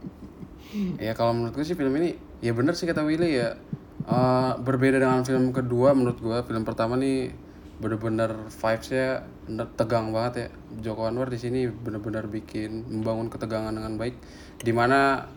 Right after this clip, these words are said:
tiap scene itu yang di rumah itu bener-bener bikin was-was sih, apalagi kalau lu denger suara lonceng itu kayak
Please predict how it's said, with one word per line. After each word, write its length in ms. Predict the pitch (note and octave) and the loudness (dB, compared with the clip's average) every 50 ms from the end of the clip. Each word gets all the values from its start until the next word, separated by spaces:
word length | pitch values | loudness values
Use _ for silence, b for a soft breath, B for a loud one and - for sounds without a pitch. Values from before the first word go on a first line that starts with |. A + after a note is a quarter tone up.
| - - | -16 -2
tiap 200 | - B2+ C3 B2+ | 4 6 6 6
scene 260 | - - C#3+ B2+ C3+ | 6 2 2 2 4
itu 160 | C#3 C3+ F3 F3+ E3+ - - - - - | 4 6 8 8 6 6 2 -6 0 4
yang 180 | C#3+ C3 C3+ | 6 6 6
di 100 | C3+ C3+ | 6 6
rumah 300 | C3+ C3+ C#3 C3+ C#3 C3+ | 4 6 6 6 6 6
itu 160 | C#3 C3+ F3+ | 6 6 4
bener-bener 640 | E3+ D3 C3+ C3 B2+ B2 B2 B2+ C3 B2+ - B2+ B2+ - - - - - - - - - - - - - - - - - - - - - - - - - - - - | 4 4 4 4 4 4 4 6 4 4 2 0 -4 -8 -12 -18 -20 -18 -18 -18 -18 -18 -20 -20 -20 -20 -20 -20 -20 -20 -20 -20 -20 -20 -20 -20 -20 -20 -20 -12 -8
bikin 380 | A#2 A2+ B2 B2+ - C3+ B2 | -4 -2 -2 0 2 4 4
was-was 400 | B2+ B2+ C3 C3 - D#3+ D3 C3+ | 6 6 6 6 4 2 2 2
sih, 80 | - D3 | 2 2
apalagi 400 | B2+ C3+ - C3 B2 B2+ D3 - | 2 2 4 4 4 4 4 4
kalau 240 | - D3 C#3 C3+ C3+ | 6 8 8 8 8
lu 100 | C3+ C3 | 8 6
denger 240 | C3 B2+ C3 B2+ B2+ | 6 6 4 4 2
suara 220 | - C#3 B2+ B2 | 2 4 6 6
lonceng 460 | B2 B2 B2 B2 B2+ B2 C3+ B2 A#2+ A2+ | 6 6 6 4 2 2 0 0 0 -2
itu 300 | - A#2+ B2 - D#3+ D3+ | -4 -6 -4 -2 -2 -2
kayak 460 | - - B2+ A#2+ A#2+ A#2+ A#2+ - - | 0 0 2 2 4 4 2 0 -2